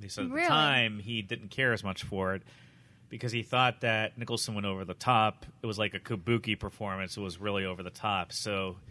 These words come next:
Speaker 1: Kubrick broke this down with, with, with, with Spielberg. He said, "So, Steven, name some of your all-time favorite actors, just off the top of your head, your top five favorite actors." And I think, uh, Spielberg was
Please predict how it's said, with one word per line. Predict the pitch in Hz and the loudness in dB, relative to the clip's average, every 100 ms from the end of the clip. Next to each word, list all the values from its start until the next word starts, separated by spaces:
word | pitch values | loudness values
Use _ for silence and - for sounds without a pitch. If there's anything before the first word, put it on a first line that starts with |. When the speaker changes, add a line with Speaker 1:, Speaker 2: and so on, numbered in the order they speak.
| - - | -20 2
Speaker 1:
Kubrick | - 196 156 | 6 6 4
broke | 127 113 | 2 2
this | 139 - | 0 2
down | 113 98 | 2 2
with, | 92 - | -4 -10
with, | 117 - | -12 -10
with, | 107 101 - - | -10 -10 -10 -12
with | 101 98 | -10 -8
Spielberg. | - 135 104 95 | -2 0 0 -4
He | 101 | -6
said, | 98 104 92 | -4 -4 -2
"So, | 139 120 117 110 | 2 2 2 0
Steven, | - 196 151 98 92 - - - - - | 0 4 4 2 -2 -6 -18 -20 -14 2
name | 160 196 175 | 4 6 4
some | 190 147 | 2 2
of | |
your | 120 104 104 - | 2 2 0 4
all-time | 156 151 147 127 | 6 6 4 2
favorite | 120 107 | 4 4
actors, | 101 95 90 - | 4 2 -2 -6
just | 127 - - 123 | -8 -10 -4 4
off | 127 - | 4 4
the | |
top | - 139 135 | 6 8 8
of | 120 | 4
your | 107 | 2
head, | 107 | 2
your | 98 | 0
top | - 120 113 | 2 2 2
five | 110 98 | 0 -2
favorite | 95 90 | -4 -4
actors." | 87 82 - - - | -6 -8 -14 -16 -16
And | - | -14
I | |
think, | 90 104 - - - - - - - - - | -12 -12 -12 -20 -20 -20 -20 -20 -20 -20 -16
uh, | - 104 98 98 95 90 | -8 -4 -4 -6 -8 -10
Spielberg | - 120 104 101 | -2 0 0 -2
was | 98 | -4